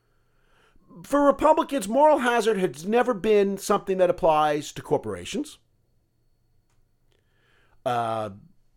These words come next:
for instance, the, the,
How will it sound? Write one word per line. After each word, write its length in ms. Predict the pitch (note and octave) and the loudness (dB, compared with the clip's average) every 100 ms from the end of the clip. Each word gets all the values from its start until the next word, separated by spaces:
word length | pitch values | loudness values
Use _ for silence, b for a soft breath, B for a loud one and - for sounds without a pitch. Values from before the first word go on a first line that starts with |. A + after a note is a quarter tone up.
| _ | _
for 260 | - D#4 D#4 | -8 0 0
instance, 560 | D4+ - G#2+ B2+ - - - _ _ _ _ _ _ _ _ _ _ _ _ _ - F3+ F3+ _ _ C#4+ C4 | 0 -4 -8 -12 -16 -20 -20 _ _ _ _ _ _ _ _ _ _ _ _ _ -20 -20 -20 _ _ _ -4
the, 260 | F#3+ F3+ F3+ | 2 2 2
the, 360 | D#3+ E3 D3+ | -4 -4 -4